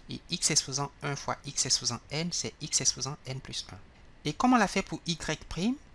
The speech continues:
en faisant une transformation, un changement de variable qui permet de passer de x exposant n moins un à x exposant n,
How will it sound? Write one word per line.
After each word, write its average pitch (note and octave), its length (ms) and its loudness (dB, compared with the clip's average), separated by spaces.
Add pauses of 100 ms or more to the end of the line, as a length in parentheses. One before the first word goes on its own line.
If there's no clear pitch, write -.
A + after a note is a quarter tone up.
(360)
en A3+ 140 6
faisant G3+ 280 4
une F#3+ 120 6
transformation, D#3+ 960 2 (300)
un E3 80 4
changement E3 380 4
de D#3+ 80 -2
variable D3 480 0 (240)
qui D#3 120 -6
permet D#3 300 2
de D3+ 120 -2
passer C#3+ 320 0
de C3+ 120 -6 (100)
x - 180 -4
exposant C#3 400 -2
n C#3+ 140 0
moins C3+ 180 -2 (120)
un C3 120 -2 (280)
à B2+ 140 2 (180)
x - 240 8
exposant C#3 440 2 (100)
n, G3 320 0